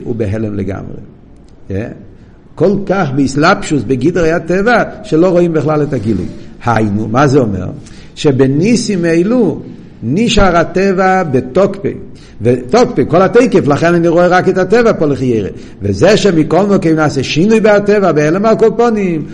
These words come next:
ולפי שהשליטה דאין סוף על הטבע, היא גם כשהטבע הוא בתוקפי. זה גוף התקף, העניין של ניסים ולבושם בטבע,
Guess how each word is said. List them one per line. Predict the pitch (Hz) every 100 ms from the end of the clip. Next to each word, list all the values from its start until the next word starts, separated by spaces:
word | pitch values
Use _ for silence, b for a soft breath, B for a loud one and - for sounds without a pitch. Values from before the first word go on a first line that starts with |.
| B
ולפי | 139 139 131 123
שהשליטה | 110 90 - 98 120 131 131
דאין | 120 120 120 120
סוף | 113 131 117 110
על | 131 131 123
הטבע, | 123 123 156 240 170 127 123 117 B -
היא | 120 107
גם | 143 233 156 127
כשהטבע | 135 127 123 123 123 185 254 247
הוא | 233 175
בתוקפי. | 196 185 175 151 - - -
זה | 98 127
גוף | 104 139 131
התקף, | 127 117 143 143 135 120
העניין | 123 123 127 127
של | 127
ניסים | 127 127 117
ולבושם | 120 127 127
בטבע, | 127 127 214 170 135